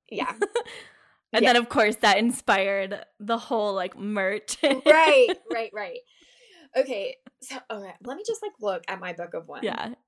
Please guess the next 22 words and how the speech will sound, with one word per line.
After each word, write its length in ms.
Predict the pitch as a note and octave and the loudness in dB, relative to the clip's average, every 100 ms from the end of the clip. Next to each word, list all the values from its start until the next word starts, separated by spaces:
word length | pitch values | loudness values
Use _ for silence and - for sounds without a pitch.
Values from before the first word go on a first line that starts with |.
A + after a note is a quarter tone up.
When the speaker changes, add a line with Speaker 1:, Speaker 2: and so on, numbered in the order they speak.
| _ | _
Speaker 1:
So 140 | A#3 | 0
Speaker 2:
yeah. 220 | G#3 F#3+ F#3+ _ _ _ - | 2 0 -2 _ _ _ -8
So 300 | - D#4 C#4+ | 0 2 2
many. 480 | G#3+ - - B3+ _ | 2 -4 -8 -10 _
<laughs> 220 | D4+ - F#3+ | -6 -2 -2
Speaker 1:
yes. 520 | - B3+ - - _ _ _ | -4 -6 -14 -18 _ _ _
Just 380 | A3+ B3+ - - | 6 6 6 -4
to, 40 | E4+ | -8
like, 240 | F4 C4+ - | -6 -8 -8
let 640 | G#3 G#3 G3+ A3 - - _ _ _ _ | -6 -2 -2 -4 -10 -20 _ _ _ _
you 260 | G3+ G3 F#3+ | -8 -4 -2
all 140 | F#3+ | -4
know, 340 | E3 - A#3 A3+ _ _ _ _ _ _ _ G#3 | -8 -12 -16 -20 _ _ _ _ _ _ _ -10
Brittany's 360 | F3+ G3+ A3+ | -8 -8 -12
my 100 | C4+ | -14
coach. 400 | C4 - - - - | -12 -12 -12 -12 -12
I've 140 | A3+ _ _ - | -12 _ _ -6
probably 420 | G#3 G3 F#3+ F#3+ | 0 2 4 4
already 220 | D#3 E3+ | 4 -4
mentioned 340 | E3 D3 A#2 G#2+ | -6 -14 -14 -12
that, 200 | - - | -12 -8
but 340 | G3 G3+ F3 | -2 0 -2